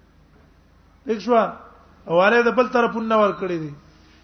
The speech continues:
نو دی علما سره اکثر وافر کتابونه نو موجود. اوس موږ تاسو سره وافر کتابونه موجود دي. نو خلک وایي موږ ته چې تاسو خو پوهی، تاسو ته حدیث در ورسېده،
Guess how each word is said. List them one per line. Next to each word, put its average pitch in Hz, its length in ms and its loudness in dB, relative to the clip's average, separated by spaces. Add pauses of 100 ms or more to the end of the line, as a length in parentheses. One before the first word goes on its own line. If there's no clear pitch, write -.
(840)
نو 160 140 -8
دی 220 100 2
علما 233 520 4
سره 220 120 2
اکثر 226 300 -2 (1700)
وافر 180 600 0
کتابونه 226 500 0
نو 240 160 0
موجود. 185 420 -4 (800)
اوس 262 300 2
موږ 262 240 -2
تاسو 254 220 2
سره 247 180 0
وافر 214 380 2
کتابونه 240 560 0
موجود 190 480 -6
دي. 139 120 -12 (840)
نو 160 80 -10
خلک 233 360 2
وایي 254 140 0
موږ 247 200 -4
ته 233 80 -2
چې 214 180 -6
تاسو 254 300 0
خو 233 100 -8
پوهی، 240 220 -6
تاسو 269 340 2
ته 247 100 2
حدیث 240 200 -2
در 254 160 2
ورسېده، 247 480 2